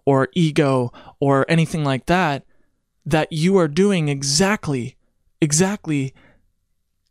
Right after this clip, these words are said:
you're, you're basically walking away from your potential. You're doing exactly what that, that elite class that is constantly trying to control us wants you to do. They, like, in, in the grander scheme of things,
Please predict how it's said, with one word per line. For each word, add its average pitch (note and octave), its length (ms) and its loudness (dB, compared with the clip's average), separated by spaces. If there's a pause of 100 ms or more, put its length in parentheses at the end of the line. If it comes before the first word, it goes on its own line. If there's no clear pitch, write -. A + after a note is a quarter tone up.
(160)
you're, E3+ 220 2
you're F#3 160 0
basically F3+ 520 0
walking D#3+ 460 0
away C#3+ 380 0
from C#3+ 240 -4
your C3 100 -2
potential. C3+ 560 -4
You're - 120 -2
doing E3+ 220 2
exactly D#3 500 0
what D3 320 0
that, - 260 -2
that C#3+ 220 0
elite D3+ 420 0
class F3 400 0
that C#3 100 -4
is C3+ 160 0 (280)
constantly F3 420 0
trying D3 220 -4
to C#3+ 60 -8
control F#3 500 0
us B2+ 280 -2 (380)
wants E3+ 400 2
you D#3+ 80 -2
to B2+ 100 -4
do. G2 280 -10 (520)
They, F3 200 2 (320)
like, E3 260 0 (300)
in, G3+ 200 2
in G3 100 -2
the F#3+ 60 0
grander G#3 340 0
scheme G3 200 0
of F#3+ 80 0
things, B2+ 240 -6